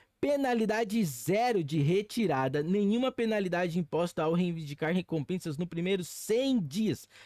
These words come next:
Aí depois as recompensas já começam aí a ter, é, uma taxinha, né? Então é as recompensas do staking. Tem tudo isso mostrando no white paper que eu vou mostrar pra vocês.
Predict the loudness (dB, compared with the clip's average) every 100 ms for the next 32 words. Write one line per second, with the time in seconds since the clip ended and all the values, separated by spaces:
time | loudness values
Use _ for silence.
0 | -16 -4 -2 0 -2 -2 0 0 0 0
1 | -2 -2 -2 0 -2 -2 -2 -2 -2 -2
2 | -2 -4 -4 -4 -4 -6 -14 -6 -4 -2
3 | 0 0 0 -8 -6 0 2 2 2 2
4 | 0 -2 -2 -4 -6 -4 0 2 4 2
5 | 0 -2 -2 -2 -2 -2 -4 -4 -2 0
6 | 0 -2 -2 -2 -2 -4 -4 -4 -2 -2
7 | -2 -4 -4 -6 -4 -2 -2 0 0 0
8 | -2 -2 -2 0 0 0 0 0 -2 -4
9 | -2 -2 -4 -6 -4 -4 -4 -6 -8 -10
10 | -12